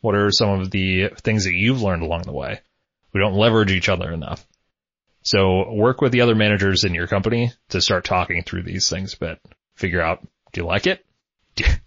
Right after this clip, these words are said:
do you hate what you're hearing? Hey, great.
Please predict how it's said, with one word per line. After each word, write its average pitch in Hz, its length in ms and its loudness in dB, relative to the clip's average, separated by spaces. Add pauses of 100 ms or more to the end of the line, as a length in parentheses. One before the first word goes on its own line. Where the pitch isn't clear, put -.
(120)
do 107 140 -2
you 101 100 0
hate 117 220 0
what 131 80 2
you're 127 180 2
hearing? 156 400 2 (300)
Hey, 117 260 0 (320)
great. 127 400 0